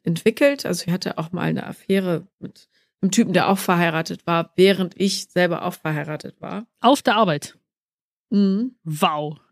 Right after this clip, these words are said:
Speaker 2: <laughs>
Speaker 1: Ja, das war, äh, interessant.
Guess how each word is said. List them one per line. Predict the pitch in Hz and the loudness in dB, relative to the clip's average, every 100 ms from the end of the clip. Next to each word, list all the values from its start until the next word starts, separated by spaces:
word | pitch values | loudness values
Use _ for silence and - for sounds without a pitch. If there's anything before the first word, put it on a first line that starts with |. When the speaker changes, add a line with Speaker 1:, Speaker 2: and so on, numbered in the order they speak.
| 359 - - - - - - 403 | -2 -2 -6 -10 -14 -12 0 2
Speaker 2:
<laughs> | 269 226 180 226 - - - - _ _ _ _ | 4 4 2 -8 -16 -16 -18 -20 _ _ _ _
Speaker 1:
Ja, | - 208 | 0 2
das | 175 170 - | 2 -2 -4
war, | 170 175 170 175 | -4 -2 -4 -4
äh, | 165 165 165 - _ _ _ _ _ _ _ _ _ | -2 -2 -4 -10 _ _ _ _ _ _ _ _ _
interessant. | 175 170 196 - - 139 | -8 -8 -8 -8 -8 -10